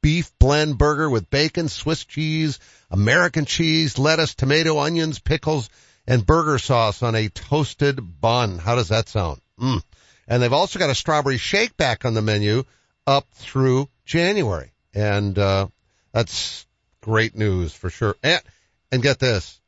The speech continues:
I never realized they had these. This is my favorite meal. Mac and cheese bites are gonna be in the store through early two thousand twenty-four. That's a premium blend of four cheeses and noodles that are breaded and fried to crispy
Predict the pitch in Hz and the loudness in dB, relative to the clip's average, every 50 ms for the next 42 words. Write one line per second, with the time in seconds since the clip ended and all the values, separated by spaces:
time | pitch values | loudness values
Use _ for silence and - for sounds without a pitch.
0 | _ - 127 165 214 208 160 120 110 107 104 107 104 101 101 95 95 85 - - | _ 0 2 2 2 2 0 0 0 0 2 2 2 2 0 0 0 -2 -2 -2
1 | 98 85 87 139 160 135 104 90 117 120 107 82 80 80 - - _ _ _ _ | -2 2 2 2 2 2 2 0 0 0 0 -2 -4 -8 -12 -18 _ _ _ _
2 | _ _ _ - - - 104 120 104 - 143 135 131 107 107 85 95 120 139 127 | _ _ _ -2 -2 0 2 2 2 2 2 2 2 2 0 -2 0 0 0 0
3 | 90 71 - _ - 117 131 135 151 - - 151 135 - - - 160 156 151 113 | 0 -2 -6 _ -2 2 2 2 2 0 0 -4 -2 -2 -2 0 0 2 0 0
4 | - - 131 110 101 98 90 - - - - - _ _ _ _ _ _ - - | 0 0 0 2 2 0 -2 -6 -10 -14 -14 -16 _ _ _ _ _ _ -2 0
5 | 117 113 117 110 120 117 113 110 101 - - - 113 104 104 107 107 104 98 - | 0 2 2 2 2 0 2 0 -2 -2 0 2 2 4 4 4 2 0 -2 -4
6 | - - 170 170 170 170 - 127 156 165 160 160 160 156 139 - - 156 147 - | -4 -2 0 0 0 0 0 0 0 2 2 2 0 0 -2 -2 -2 -4 -4 0
7 | - 147 131 131 117 107 120 - - - 120 117 113 - - 120 110 104 87 - | 0 0 2 2 0 -2 -4 -6 -2 -2 0 0 0 -2 0 0 0 0 0 -2
8 | _ _ _ _ _ _ _ _ - 113 110 107 - 113 110 104 101 92 - - | _ _ _ _ _ _ _ _ -2 0 0 0 2 0 2 2 2 0 -4 -6
9 | - - - 147 147 156 147 131 123 113 104 95 85 104 110 113 113 117 117 110 | -10 -8 -6 -4 -2 0 0 2 2 0 0 0 0 0 0 2 2 0 0 0
10 | 107 92 - _ - 135 139 165 190 185 - - 156 135 117 90 98 107 110 120 | -2 -2 -4 _ -4 -2 0 0 -2 -2 -2 -2 0 0 0 0 0 0 0 -2
11 | - _ - - 120 139 147 147 131 101 101 98 104 98 - - 107 98 98 98 | -6 _ -2 0 0 0 0 0 0 0 0 0 -2 -4 -2 -2 0 2 2 2
12 | 98 92 82 76 - 95 101 113 123 135 151 165 170 160 143 - - _ _ _ | 0 0 -2 -6 -4 0 2 2 2 2 2 0 -2 -2 -6 -8 -10 _ _ _
13 | _ _ _ _ - 104 101 95 85 - - 117 110 113 123 131 131 117 101 85 | _ _ _ _ -2 0 0 0 -2 -4 -2 0 2 2 2 2 0 -2 -4 -8
14 | - _ - - 139 139 - - - - 143 139 120 | -8 _ -6 -2 -2 -2 -2 -4 -4 -4 -4 -4 -4